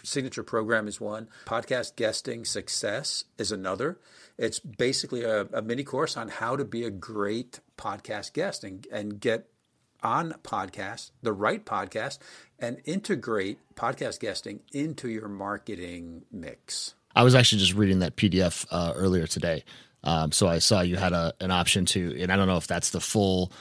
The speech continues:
Speaker 2: version or if that's the, the tidbit to, to get you going with that. Uh, so right off the bat, I had high expectations from you. So
Speaker 1: Yeah. So I, I've got a free P D F. It's, it's about a fourteen page P D F that goes through some things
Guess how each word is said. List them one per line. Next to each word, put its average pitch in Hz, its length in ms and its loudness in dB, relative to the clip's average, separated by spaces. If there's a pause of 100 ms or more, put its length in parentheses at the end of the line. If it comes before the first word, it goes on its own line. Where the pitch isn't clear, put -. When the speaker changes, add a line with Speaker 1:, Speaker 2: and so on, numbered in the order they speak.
(200)
Speaker 2:
version 117 560 10
or 104 260 2
if 87 100 -2
that's 90 280 2
the, 85 260 2 (360)
the - 80 2
tidbit 120 520 8
to, 92 280 4
to - 140 -2
get 95 220 4
you 92 60 2
going 92 240 2
with 92 140 2
that. 92 280 0 (240)
Uh, - 160 -4
so - 160 6
right 135 120 12
off 123 100 10
the 107 80 2
bat, 120 180 8
I 107 60 8
had 101 160 4
high 107 180 6
expectations 92 800 2 (280)
from 95 220 2
you. 82 220 0
So 80 340 0 (160)
Speaker 1:
Yeah. 165 180 2 (220)
So 143 240 8
I, 139 80 10 (100)
I've 131 140 2
got 147 160 10
a 131 60 4
free 143 240 2
P 131 220 0
D 107 180 2
F. 101 300 -4 (120)
It's, - 300 -2
it's 113 200 -2
about 107 300 2
a 98 40 -4
fourteen 120 460 -4
page 107 360 -4
P 120 160 -4
D 101 160 0
F 101 140 -2
that - 140 -6
goes 104 240 -2
through 104 240 -2
some 113 200 -8
things 113 340 -6